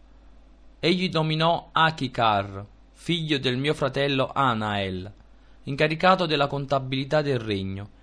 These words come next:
ed ebbe la direzione generale degli affari. Allora Achikar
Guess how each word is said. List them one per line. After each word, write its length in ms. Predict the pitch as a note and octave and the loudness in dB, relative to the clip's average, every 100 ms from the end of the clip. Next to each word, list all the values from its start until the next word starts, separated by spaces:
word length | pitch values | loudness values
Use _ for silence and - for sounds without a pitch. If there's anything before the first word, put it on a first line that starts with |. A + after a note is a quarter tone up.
| - - | -20 -10
ed 160 | A#2 C#3 | -4 0
ebbe 260 | E3+ C#3+ | 0 2
la 100 | C#3 | 2
direzione 580 | C3+ C#3 C#3 - F3+ D#3+ | 2 2 0 -2 -2 -2
generale 480 | C3 D#3 D#3 B2 A#2+ | -2 0 2 2 0
degli 240 | A#2 A2 | -2 -4
affari. 500 | G#2+ - F#2+ F2 F2+ F#2 - - - - - - - - | -4 -6 -8 -8 -8 -12 -16 -20 -20 -20 -20 -20 -8 2
Allora 720 | F3+ F3+ B2+ G#2+ A#2 C3 - - | 4 4 2 2 0 -2 -10 -8
Achikar 720 | E3+ E3 A#2+ G2+ A2+ A#2 A#2 | -2 -2 -4 -2 2 2 0